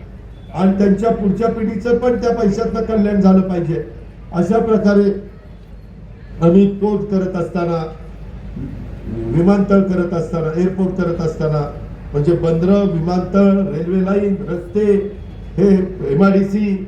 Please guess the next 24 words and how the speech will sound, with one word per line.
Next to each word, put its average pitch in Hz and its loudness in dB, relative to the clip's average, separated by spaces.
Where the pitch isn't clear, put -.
ह्या 196 -2
सगळ्या 190 2
गोष्टी 190 2
करत 185 -2
असताना 180 -2
हे 175 2
बघावं 165 0
लागतं. 160 0
आणि 165 2
त्याच्यामुळं 180 2
तुमच्यामध्ये 180 0
जे 190 2
काही, 185 2
आता 180 0
मला 175 2
अनेक 190 2
निवेदन 180 2
आमदारांनी 170 0
दिली 165 0
की 185 6
याच्यामध्ये 175 -2
बदल 160 -2
करू 175 -2
नका 160 2